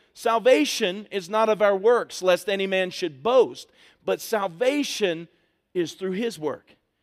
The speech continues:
And as a result of that, now I have something in this covenant relationship to offer God.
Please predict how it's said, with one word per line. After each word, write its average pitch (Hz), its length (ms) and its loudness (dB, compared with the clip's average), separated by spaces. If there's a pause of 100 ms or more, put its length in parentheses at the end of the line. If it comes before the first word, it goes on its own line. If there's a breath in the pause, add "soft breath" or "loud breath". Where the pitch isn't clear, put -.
(360)
And 220 100 0
as 226 240 2
a 233 60 -6
result 233 540 4
of 214 140 2
that, 190 280 6
now 233 520 8
I 226 260 6
have 262 320 8
something 196 640 0 (280 soft breath)
in 208 200 4
this 247 160 0
covenant 240 440 4
relationship 190 760 0
to 175 80 -8
offer 160 240 0
God. 180 340 0